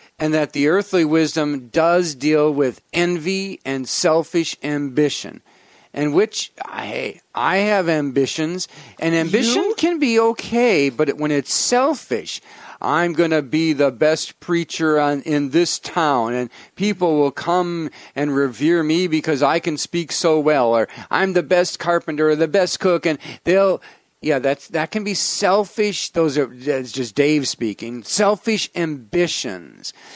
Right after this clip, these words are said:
Speaker 1: That's one thing he's speaking against. Ambition itself is not wrong, but when it's selfish. All right?
Speaker 2: Mm.
Speaker 1: So there's a contrast.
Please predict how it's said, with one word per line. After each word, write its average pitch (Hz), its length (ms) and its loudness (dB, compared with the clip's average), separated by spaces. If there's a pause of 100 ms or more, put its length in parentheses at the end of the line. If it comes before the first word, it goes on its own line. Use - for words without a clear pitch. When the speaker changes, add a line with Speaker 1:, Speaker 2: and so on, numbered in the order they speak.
(160)
Speaker 1:
That's 156 320 -4
one 165 220 0
thing 156 160 -6
he's 143 200 -4
speaking 165 520 -4
against. 127 420 -6
Ambition - 460 -4
itself 175 380 0
is 117 140 -6
not 87 240 -8
wrong, 90 680 -2 (800)
but 131 100 2
when 127 160 -2
it's 110 160 -6
selfish. - 800 -4 (460)
All 101 80 -18 (100)
right? 120 440 -6
Speaker 2:
Mm. 185 140 -14
Speaker 1:
So 170 280 2
there's 156 220 2
a 165 60 0
contrast. 165 1040 0